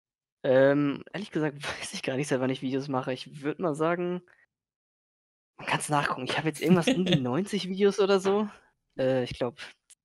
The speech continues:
Speaker 1: ich weiß es wirklich nicht. Irgendwo Mitte Halo fünf, zweitausendsiebzehn,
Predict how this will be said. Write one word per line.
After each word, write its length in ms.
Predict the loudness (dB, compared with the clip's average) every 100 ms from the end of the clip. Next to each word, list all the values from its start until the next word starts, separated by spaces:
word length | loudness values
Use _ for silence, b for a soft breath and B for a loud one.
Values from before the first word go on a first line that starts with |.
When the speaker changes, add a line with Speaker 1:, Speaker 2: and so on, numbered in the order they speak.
| -20 -20 _ -12
Speaker 1:
ich 160 | 2
weiß 180 | 6 6
es 140 | 4 -2
wirklich 220 | -4 -6
nicht. 160 | -6
Irgendwo 320 | -2 -2 2 2
Mitte 320 | 2 2 0
Halo 180 | 0 0
fünf, 420 | -2 -2 -4 -12
zweitausendsiebzehn, 1120 | -2 -2 0 -4 -4 -6 -6 -8 -2 0 0